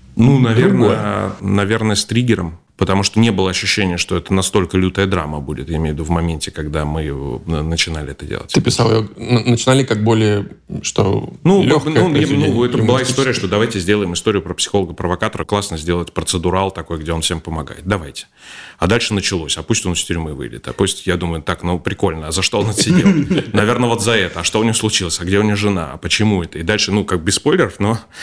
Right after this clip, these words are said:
Speaker 1: дальше все это ушло в лютую драму просто, потому что финал первого сезона — это драма-драма.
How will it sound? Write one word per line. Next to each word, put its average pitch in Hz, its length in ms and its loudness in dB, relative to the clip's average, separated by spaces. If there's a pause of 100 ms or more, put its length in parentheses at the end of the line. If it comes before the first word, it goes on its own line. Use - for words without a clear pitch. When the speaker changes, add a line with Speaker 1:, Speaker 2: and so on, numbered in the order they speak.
(220)
Speaker 1:
дальше 110 240 2
все 101 160 0
это 101 140 0
ушло 107 240 2
в 104 80 0
лютую 107 300 2
драму 76 360 -6
просто, - 220 -8
потому 76 140 -4
что 73 100 -8
финал 92 260 2
первого 85 240 -4
сезона — 90 400 -2
это 80 160 -14
драма-драма. 80 520 -4